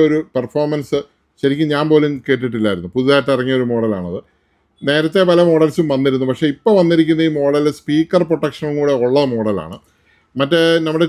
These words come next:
ടി വി ട്വൻറ്റി വണ്ണ് പുതിയ വന്നിരിക്കുന്നതും സ്പീക്കർ പ്രൊട്ടക്ഷൻ ഉള്ളതാണ്. അപ്പോൾ നമ്മൾ ഒരു, ഒരു ഇച്ചിരി സ്പീക്കർ ഓംസ് ഒക്കെ മാറി കൊടുത്താലും ഇതിന് കുഴപ്പം വരത്തില്ല. ഇതിൻ്റെ, ആ, സബ്വൂഫറിൻ്റെ ഔട്ട്പുട്ട് മുന്നൂറ്റി അൻപത് watts-ആണ്. ഒരു രക്ഷയില്ല, ഒരു രക്ഷയെന്ന് പറഞ്ഞാൽ ഞാൻ സോണിയുടെ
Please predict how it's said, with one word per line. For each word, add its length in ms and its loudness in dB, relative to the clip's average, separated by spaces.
ടി 120 6
വി 140 4
ട്വൻറ്റി 240 2
വണ്ണ് 220 2
പുതിയ 220 4
വന്നിരിക്കുന്നതും 600 0
സ്പീക്കർ 380 -2
പ്രൊട്ടക്ഷൻ 360 -6
ഉള്ളതാണ്. 320 -2
അപ്പോൾ 180 0
നമ്മൾ 240 2
ഒരു, 120 4
ഒരു 120 4
ഇച്ചിരി 240 0
സ്പീക്കർ 420 0
ഓംസ് 220 -4
ഒക്കെ 180 -2
മാറി 260 0
കൊടുത്താലും 360 2
ഇതിന് 180 0
കുഴപ്പം 300 -2
വരത്തില്ല. 280 -2
ഇതിൻ്റെ, 260 2
ആ, 20 -4
സബ്വൂഫറിൻ്റെ 800 2
ഔട്ട്പുട്ട് 360 0
മുന്നൂറ്റി 500 2
അൻപത് 440 2
watts-ആണ്. 380 -4
ഒരു 520 6
രക്ഷയില്ല, 420 -4
ഒരു 380 6
രക്ഷയെന്ന് 340 2
പറഞ്ഞാൽ 180 0
ഞാൻ 140 0
സോണിയുടെ 460 4